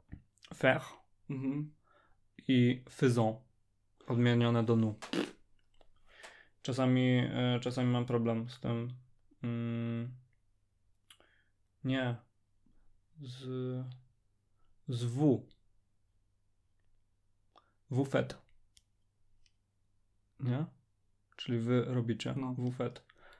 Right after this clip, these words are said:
Speaker 1: A ja tam coś innego wrzucam. Nie pamiętam co. Po prostu. Zdarza się.
Speaker 2: Ja jak byłem we Francji, już te-, tak pamiętam, że,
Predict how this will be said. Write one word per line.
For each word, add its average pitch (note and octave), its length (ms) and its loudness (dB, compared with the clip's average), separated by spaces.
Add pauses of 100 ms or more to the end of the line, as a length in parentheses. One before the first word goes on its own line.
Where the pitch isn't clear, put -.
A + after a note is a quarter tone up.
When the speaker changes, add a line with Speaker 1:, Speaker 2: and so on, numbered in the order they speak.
(240)
Speaker 1:
A B2+ 80 0
ja B2 120 4
tam B2 200 2
coś B2 200 0
innego A#2+ 360 2
wrzucam. A#2+ 360 -8 (360)
Nie B2 80 -4
pamiętam B2 300 -6
co. - 160 -12 (1120)
Po F#3 100 0
prostu. - 340 -6 (400)
Zdarza - 280 -10
się. - 160 -14 (260)
Speaker 2:
Ja D3+ 60 -4
jak D#3+ 160 -2
byłem D#3+ 180 -2
we D3+ 100 -2
Francji, D#3+ 340 -6
już D3+ 80 -8
te-, C#3 420 -6
tak C#3 180 -6
pamiętam, D3 380 -2
że, C3+ 440 -6